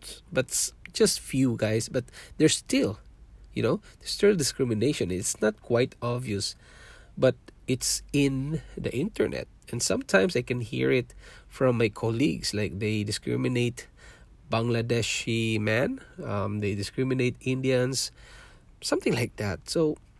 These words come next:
I just ignore it. Um, I'm <laughs> get used to it, you know. I'm get used to be discriminated. And I learned in Myanmar as well, when I get there, that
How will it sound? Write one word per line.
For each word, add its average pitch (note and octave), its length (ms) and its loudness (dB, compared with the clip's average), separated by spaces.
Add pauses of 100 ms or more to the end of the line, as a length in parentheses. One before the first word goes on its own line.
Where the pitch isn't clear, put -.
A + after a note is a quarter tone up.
(120)
I D3+ 260 -2
just A#2+ 200 0
ignore A2 360 -2
it. A2+ 140 -6 (520)
Um, B2 380 -4
I'm A#2+ 180 -2
<laughs> - 180 -4
get - 300 -2
used F#3+ 220 0
to A#2 80 0
it, G2 120 0 (240)
you A#2+ 80 -4
know. C3 180 -2 (800)
I'm B2 180 2
get A#2+ 280 0
used D3 200 0
to C3+ 60 -2
be B2 320 2
discriminated. G#2+ 800 0 (240)
And A2 320 -2 (580)
I C3 180 2
learned C#3 360 6
in A#2+ 360 -2
Myanmar C#3 640 2 (120)
as - 160 -6
well, B2 280 2
when B2 340 -2
I A2 120 0
get A2 320 -2
there, A2+ 280 0 (420)
that B2 260 4